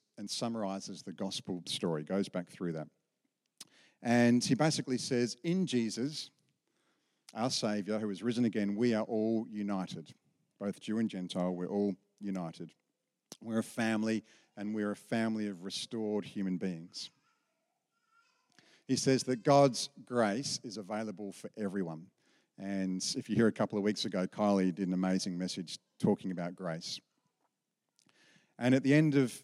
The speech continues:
those first three chapters, he says, "This is not just about knowing God, not just about knowing Jesus, but it's about all of us having a personal experience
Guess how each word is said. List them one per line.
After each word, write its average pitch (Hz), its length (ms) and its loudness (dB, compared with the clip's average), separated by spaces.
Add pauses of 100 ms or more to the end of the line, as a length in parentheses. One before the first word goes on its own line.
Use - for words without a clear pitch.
those 120 300 0
first 123 280 0
three 120 140 -6
chapters, 113 480 -6
he 113 100 -10
says, 117 340 -2
"This - 180 -6
is 127 100 -2
not 160 200 2
just - 220 -6
about 113 320 0
knowing 110 580 0 (280)
God, 95 320 -2
not 107 140 -2
just - 180 -6
about 117 260 4
knowing 107 380 2
Jesus, 90 600 -10 (440)
but 110 140 2
it's 117 160 -2
about 113 400 2
all 143 240 8
of 107 100 4
us 101 200 0
having 107 500 2 (340)
a 101 140 0
personal 123 680 4 (240)
experience 95 920 -8